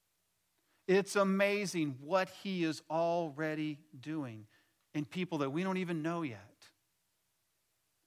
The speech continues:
See, God is at work in unlikely people and unlikely places. I love the story that my pastor friend, uh,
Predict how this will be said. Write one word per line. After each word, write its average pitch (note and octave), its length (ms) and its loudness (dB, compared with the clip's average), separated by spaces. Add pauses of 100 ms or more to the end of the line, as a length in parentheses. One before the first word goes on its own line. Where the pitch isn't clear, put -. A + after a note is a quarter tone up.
(420)
See, C3+ 60 -12
God F#3 360 0
is D3+ 160 0
at C#3 160 -2
work C#3 400 -2 (1080)
in C#3+ 80 -4
unlikely D3 600 0
people D3 400 -6
and B2+ 80 -2
unlikely C3 460 -2
places. A#2+ 540 -6 (500)
I D3 80 12
love D3+ 200 12
the D3 100 2
story D#3+ 380 6
that C#3 200 6
my B2+ 140 -2
pastor D3 440 2
friend, C3 440 -4 (1500)
uh, A#2+ 260 -10